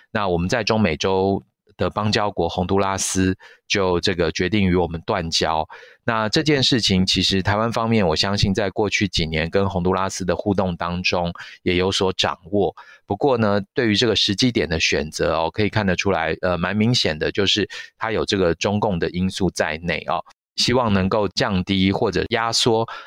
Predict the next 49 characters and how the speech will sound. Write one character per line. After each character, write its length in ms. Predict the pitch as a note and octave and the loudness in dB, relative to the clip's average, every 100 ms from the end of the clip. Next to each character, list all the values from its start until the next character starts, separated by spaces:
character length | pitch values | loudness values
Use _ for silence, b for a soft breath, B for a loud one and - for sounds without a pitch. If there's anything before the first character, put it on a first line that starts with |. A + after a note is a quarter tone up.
| B | B
蔡 180 | - A2+ | -4 -2
总 180 | G2 F#2+ | 0 0
统 160 | E2 | 0
这 160 | D#2 G2 | 0 -2
次 200 | F#2 F#2+ | 0 -2
出 240 | - G#2+ | 0 0
访 260 | G#2 F2+ - _ - | 0 -2 -8 _ -6
在 180 | A2 | -2
外 180 | G2+ G#2 | 0 0
交 320 | F#2 F#2+ F#2+ F#2+ | 0 0 -2 -4
上 260 | - A#2 F#2 | -2 -2 0
面 200 | F2+ E2+ | 0 0
可 120 | F2+ | -2
以 80 | F2 | -2
展 220 | - F2 | -2 -4
现 200 | - G2 | -2 0
的 100 | E2+ | 0
一 60 | F2 | 0
些 160 | F#2+ | -2
空 320 | - E2 D#2+ | -2 -2 -2
间。 300 | E2+ F2+ D#2+ D#2+ B B B B | -2 -2 -2 -4 B B B B
那 100 | A2 | -2
所 140 | B2 | 0
以 20 | |
我 140 | B2 G#2 | 2 0
觉 160 | G2 | 0
得 100 | F#2 | 0
这 160 | G2 A#2 | 0 2
个 140 | F#2 | 0
其 180 | E2 - | 0 -2
实 160 | E2 F2 | 0 0
是 420 | - G#2 F2+ E2 | 2 2 2 0
蛮 160 | - F#2 | -2 -6
可 180 | - F2+ | -2 0
惜 160 | - | 2
的 140 | - E2+ | 2 2
一 40 | |
个 120 | E2 | 0
部 200 | E2+ G2+ | -2 -2
分 240 | E2+ - E2 | -2 -2 -4
哦。 100 | F2 E2 B B | -2 -6 B B
不 80 | B2+ | -2
过 220 | E3+ C#3 | 0 0
蔡 180 | - C#3 | -2 0
总 220 | A2+ A2 | 0 0
统 260 | G2+ E2 | 0 0
在 360 | E2 A#2 G2 F2 | -2 -2 -2 -2
纽 260 | F2+ F2+ E2 | -2 -2 0
约 320 | G#2 A2 A2+ | 2 2 0